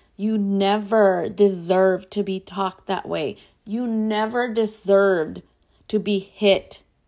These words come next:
con un cinturón, con un gancho, villa, whatever. I mean, I've heard stories. No, nobody deserves to be treated like that.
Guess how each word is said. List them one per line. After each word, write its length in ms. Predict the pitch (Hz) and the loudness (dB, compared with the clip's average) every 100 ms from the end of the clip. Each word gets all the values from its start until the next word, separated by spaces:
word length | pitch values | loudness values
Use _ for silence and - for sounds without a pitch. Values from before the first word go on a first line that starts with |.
| _ _ _ _ - | _ _ _ _ -8
con 120 | 190 | -4
un 100 | 196 | -2
cinturón, 800 | 196 208 202 190 185 185 175 175 _ _ _ _ _ | -2 -2 0 0 2 0 -2 -10 _ _ _ _ _
con 120 | 175 | -10
un 160 | 180 190 | -8 -4
gancho, 520 | 180 185 196 190 175 | -2 -2 -4 -6 -6
villa, 340 | 175 185 180 | -6 -4 -2
whatever. 640 | 170 170 180 175 156 156 - | -2 2 2 2 -4 -8 -12
I 80 | 180 | -12
mean, 160 | 175 170 | -10 -10
I've 120 | 170 | -10
heard 200 | 202 180 | -10 -10
stories. 580 | - 175 165 - 185 - _ _ _ _ _ _ _ _ _ _ _ _ _ - - _ _ _ _ _ _ _ _ _ _ - | -10 -8 -6 -8 -12 -20 _ _ _ _ _ _ _ _ _ _ _ _ _ -20 -20 _ _ _ _ _ _ _ _ _ _ -10
No, 320 | 190 185 170 | -6 -6 -6
nobody 360 | 175 175 196 | -6 -2 0
deserves 480 | 196 180 170 160 165 | -2 -6 -10 -12 -14
to 80 | - | -16
be 140 | 165 156 | -14 -14
treated 340 | - - - | -14 -14 -14
like 240 | - 170 - | -14 -16 -16
that. 220 | - | -16